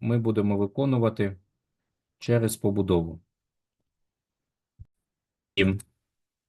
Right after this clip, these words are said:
В номері сімнадцять сім. Нам треба з вами накреслити тетрайдер Д А Б Ц і відкласти від точки А вектор рівно-, рівний вектор С А.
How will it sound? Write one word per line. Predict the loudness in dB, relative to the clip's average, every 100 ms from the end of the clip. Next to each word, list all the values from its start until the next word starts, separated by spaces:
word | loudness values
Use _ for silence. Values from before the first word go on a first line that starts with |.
| _ _ _ _ _ _ _ _ _ _ _
В | -8 4
номері | 6 8 8 6
сімнадцять | 4 4 6 6 4 -2
сім. | -2 -2 -2 -2 -8 _ _ _ _ _ _ _ _ _ _ _ _ _
Нам | 8 10 10
треба | 10 10 10 8
з |
вами | 8 8 8
накреслити | 6 6 6 6 4 0 0
тетрайдер | 0 0 4 4 4 0 0
Д | 0 2
А | 4 4
Б | 4 0
Ц | 0 0 2 0 -4 _ _ _ _ _ -4
і | 4 4 4 2
відкласти | 0 2 4 6 6 4 2 2
від | 2 0 2
точки | 4 4 2 0 0
А | 2 2
вектор | 6 4 4 0 0
рівно-, | 0 0 2 2 0
рівний | -2 -2 0 2 2
вектор | 4 2 2 0 0
С | 0 2 2
А. | 0